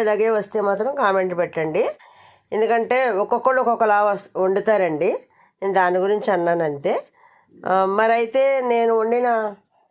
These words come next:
మేకకాళ్ళ పులుసు మీ అందరికీ నచ్చినట్టయితే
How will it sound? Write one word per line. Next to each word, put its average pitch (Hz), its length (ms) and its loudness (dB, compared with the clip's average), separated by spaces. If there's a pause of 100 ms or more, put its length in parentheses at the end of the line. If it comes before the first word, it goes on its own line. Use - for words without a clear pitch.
(440)
మేకకాళ్ళ 233 720 2 (420)
పులుసు 220 340 -2 (880)
మీ 208 120 0
అందరికీ 208 440 0
నచ్చినట్టయితే 196 800 0